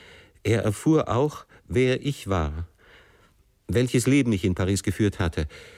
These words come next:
dass Manon früher ein Verhältnis mit B gehabt und wie sie ihn hintergangen hatte. Mit einem Wort, alle die skandalösen Einzelheiten unserer Geschichte.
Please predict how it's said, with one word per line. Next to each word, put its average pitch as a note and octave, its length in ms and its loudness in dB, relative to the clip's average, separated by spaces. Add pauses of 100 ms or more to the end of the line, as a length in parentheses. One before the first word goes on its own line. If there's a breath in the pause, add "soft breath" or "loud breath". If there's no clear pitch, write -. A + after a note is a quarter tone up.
(240 loud breath)
dass F2 240 -4
Manon G2 480 0
früher G2+ 420 0
ein E2+ 100 -2
Verhältnis F#2+ 580 0
mit F#2+ 160 0
B B2 240 2
gehabt E2+ 760 -6
und D#2+ 160 -4
wie A2+ 160 2
sie G#2 220 0
ihn A2 180 2
hintergangen G#2+ 720 2
hatte. E2+ 320 -2 (180 loud breath)
Mit - 140 -4
einem B2+ 260 2
Wort, G#2+ 360 -2
alle D#3+ 260 2
die B2 160 -2
skandalösen A2+ 640 2
Einzelheiten F#2+ 580 0
unserer E2 340 0
Geschichte. - 580 -8